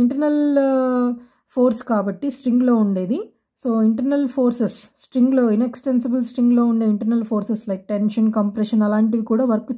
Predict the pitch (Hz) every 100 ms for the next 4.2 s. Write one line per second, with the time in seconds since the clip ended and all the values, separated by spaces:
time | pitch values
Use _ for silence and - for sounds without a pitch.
0 | - 220 226 226 220 359 - _ _ _
1 | 240 240 294 247 277 269 254 233 240 269
2 | 285 254 233 226 - 240 185 165 180 _
3 | _ _ _ _ _ _ _ _ _ 233
4 | 220